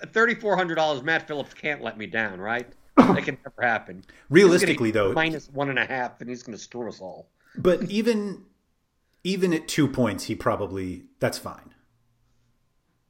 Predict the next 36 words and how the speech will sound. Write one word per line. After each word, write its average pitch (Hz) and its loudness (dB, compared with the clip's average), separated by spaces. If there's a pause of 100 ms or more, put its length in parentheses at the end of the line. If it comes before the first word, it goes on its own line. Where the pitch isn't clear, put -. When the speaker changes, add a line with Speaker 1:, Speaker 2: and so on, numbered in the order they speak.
(240)
Speaker 1:
It's 175 0
Speaker 2:
Right? - -
Speaker 1:
fine, 139 0
eh, 139 2
eh, 143 4
but 156 0
you 147 2
have 139 2
to 143 -8
get - -4
points 151 -8
out 139 0
of 123 -2
all 123 0
your 117 -2
other 107 -4
spots 117 -8
in 101 -16
your 92 -12
roster. 131 -10 (1040)
Speaker 2:
If 175 0
it's, 185 -2
like, 196 -2 (120)
eighty 139 0
percent 127 -2
Matt 113 -6
Phillips, 131 -6 (120)
he 135 2
could 139 2
have 127 8
negative 113 0
ten, 104 -8
and 95 -8
you're 95 -6
probably 90 -8
fine. - -18